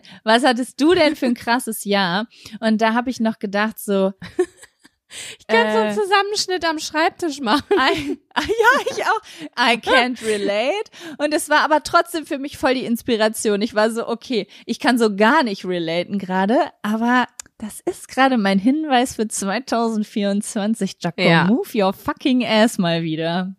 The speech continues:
Speaker 1: Ja.
Speaker 2: Voll gut, ja.
Speaker 1: Ähm, ja, Sam, jetzt kommt wieder der,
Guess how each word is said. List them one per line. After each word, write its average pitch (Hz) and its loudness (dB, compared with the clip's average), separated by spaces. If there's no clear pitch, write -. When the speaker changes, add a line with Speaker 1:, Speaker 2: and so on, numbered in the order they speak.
Speaker 1:
Ja. 226 -2
Speaker 2:
Voll 175 0
gut, 175 -4
ja. 170 -2
Speaker 1:
Ähm, 202 -2
ja, 233 4
Sam, 180 2
jetzt 202 -4
kommt 240 0
wieder 208 2
der, 190 4